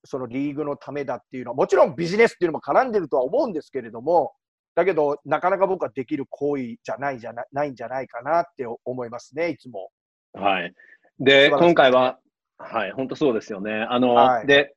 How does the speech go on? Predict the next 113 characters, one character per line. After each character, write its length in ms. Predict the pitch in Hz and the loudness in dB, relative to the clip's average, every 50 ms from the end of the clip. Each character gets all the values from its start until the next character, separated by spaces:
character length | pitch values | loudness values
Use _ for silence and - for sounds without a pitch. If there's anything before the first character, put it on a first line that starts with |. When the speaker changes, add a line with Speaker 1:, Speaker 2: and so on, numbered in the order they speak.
| _ | _
Speaker 2:
今 140 | - 185 185 | 0 0 4
回 180 | 175 160 131 123 | 6 6 6 6
は 140 | 120 123 - 156 | 4 4 2 2
オ 140 | 185 208 220 | 2 2 4
ー 20 | |
ラ 160 | 226 226 220 | 4 2 2
ン 60 | 214 | 0
ド 120 | 175 151 143 | -2 -2 2
で、 260 | 170 180 175 170 - - | 4 4 4 2 0 -4
え 340 | 135 131 127 127 123 123 123 123 | -4 -2 -2 -2 -2 -4 -6 -6
ー、 20 | |
ま 80 | 127 123 | -8 -10
あ、 40 | - | -10
こ 80 | 127 | -12
の 60 | 123 | -14
シ 200 | - - - 139 | -12 -10 -8 -8
ー 60 | 131 113 | -8 -8
ズ 80 | 113 | -12
ン 40 | 104 | -14
再 260 | - - 113 113 110 | -4 -2 0 0 2
開 220 | - 120 117 110 - | 0 0 -2 -2 -4
と 60 | 117 | -10
い 20 | |
う 20 | - | -12
こ 80 | 117 | -10
と 100 | 98 117 | -10 -8
に 60 | 104 | -10
な 80 | 98 101 | -10 -12
り 60 | 98 | -10
ま 60 | - | -4
し 40 | - | 4
た。 80 | - 190 | 6 6
Speaker 1:
は 80 | 180 | 6
い。 20 | 147 | 8
Speaker 2:
一 120 | - 220 214 | 6 4 4
つ 80 | 220 | 4
の 120 | 175 143 123 | 2 4 4
ロ 160 | 123 117 - | 4 2 4
ケ 120 | - 135 | 2 2
ー 40 | 127 | 2
シ 100 | - 135 | 2 0
ョ 40 | 127 | -2
ン 20 | |
で 60 | 123 | -2
二 220 | - - - 190 190 | -2 2 2 2 2
つ 120 | - 214 | 2 2
の 120 | 185 151 127 | 2 2 2
ア 60 | 123 | 2
リ 120 | 131 127 | 0 -2
ー 20 | 117 | -2
ナ 120 | 104 98 | -4 -6
を 60 | 95 | -8
使 260 | - _ - 120 117 | -12 _ 0 2 2
う 200 | 113 110 113 120 - | 2 2 -2 -4 -6
こ 80 | 120 | -8
と 80 | - 123 | -8 -8
に 80 | 104 107 | -6 -4
な 80 | 110 | -6
る 80 | 104 - | -6 -6
と 60 | 104 | -14
思 140 | 98 101 101 | -16 -14 -14
う 20 | |
ん 40 | - | -14
で 60 | 147 | -12
す 40 | - | -12
け 80 | - 107 | -6 -4
ど、 80 | 110 | -4
Speaker 1:
う 20 | 110 | -4
ん。 20 | - - - - _ | -6 -10 -20 -12 _
Speaker 2:
ま 120 | - 165 156 | 4 4 4
あ、 120 | 147 - - | 4 2 2
あ 100 | 151 147 | 2 4
の、 100 | 151 147 | 4 4
二 200 | 151 196 262 247 | 4 4 4 4
十 320 | 214 269 277 240 208 170 | 4 4 6 6 6 6
二 180 | 147 139 151 147 | 4 2 -2 -4
チ 240 | - - 247 269 269 | -4 -4 -2 -2 0
ー 40 | |
ム 120 | 247 202 156 | 0 2 4
で 80 | 175 | 6
行 80 | 175 151 | 6 6
う 40 | 127 | 4
フ 120 | - - 139 | 2 -2 -4
ォ 200 | 143 143 139 135 - 143 143 143 | -2 -2 -4 -4 -4 -4 -4 -2
ー 20 | |
マ 100 | 147 139 | -2 -4
ッ 60 | 135 - | -4 -4
ト 80 | 143 | -6
に 60 | 135 | -4
な 80 | 135 135 | -2 -4
り 80 | 139 143 | -2 -4
ま 60 | 139 | -4
し 40 | - | -6
た 80 | - | -6
け 60 | 123 | -10
ど、 80 | 113 113 | -10 -10
そ 160 | - - 180 202 | -4 -2 2 4
の 100 | 233 247 | 4 4
あ 80 | 240 | 6
た 120 | - 156 139 | 4 4 2
り、 220 | 147 110 - _ _ _ _ _ _ - | 2 -2 -6 _ _ _ _ _ _ -12
ど 100 | 127 117 | -12 -12
う 40 | |
で 80 | 98 - | -12 -14
す 80 | - _ | -18 _
か？ 200 | 90 85 87 - _ _ _ _ _ _ _ _ _ _ _ _ | -18 -18 -18 -20 _ _ _ _ _ _ _ _ _ _ _ _
Speaker 1:
う 60 | - 170 | 0 2
ー 400 | 180 185 185 185 180 175 175 180 | 4 4 6 6 6 6 4 2
ん、 80 | 185 - | 4 4
い 60 | 220 | 4
や、 140 | 226 208 - | 4 4 4
あ 80 | 214 202 | 4 6
の、 440 | 220 226 226 226 226 226 226 220 | 6 6 6 8 6 6 6 4